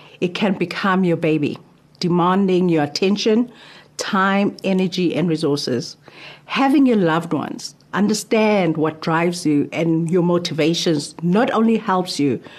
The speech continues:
not to travel this challenging journey on your own, it gives your loved ones an opportunity to buy into your vision and to support you through it. We spend so much of our energies as entrepreneurs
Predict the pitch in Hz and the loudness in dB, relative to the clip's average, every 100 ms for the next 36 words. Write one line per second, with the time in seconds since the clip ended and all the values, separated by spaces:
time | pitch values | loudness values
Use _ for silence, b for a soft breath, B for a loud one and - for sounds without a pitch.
0 | B - 180 208 226 - 220 196 180 165 | B -2 0 0 -2 0 0 2 0 0
1 | 170 - - 254 233 202 170 151 156 156 | -2 -6 -2 0 2 2 0 0 0 0
2 | 143 135 147 120 143 123 - B B B | 0 0 0 0 0 0 -4 B B B
3 | - 175 - - 240 247 285 233 185 175 | -6 -6 -4 0 2 4 4 4 2 0
4 | 175 170 160 156 156 - 156 185 180 - | 0 0 2 0 0 -2 -4 -4 -2 2
5 | 226 233 - - 143 - 180 170 175 185 | 2 2 -2 -10 -12 -8 -4 -2 0 0
6 | 196 196 170 151 - 175 202 202 214 B | 0 0 0 -2 0 0 2 2 0 B
7 | B B - - 170 165 - 165 - 165 | B B -8 -2 0 0 -4 -4 -4 -4
8 | - 202 180 - 156 147 - 175 143 - | -2 0 0 -2 -2 -2 0 0 0 -2
9 | - - - _ _ - B B B B | -6 -18 -20 _ _ -20 B B B B
10 | B - 175 202 - 320 349 339 330 - | B -6 -2 0 0 2 4 4 2 0
11 | 220 285 269 - - - - 190 185 180 | 4 4 4 0 -6 -10 -6 -2 2 0
12 | - 202 196 170 165 165 151 160 156 165 | 2 2 2 0 0 -2 -2 -2 -4 -6
13 | - 165 147 139 160 | -2 0 0 -2 -6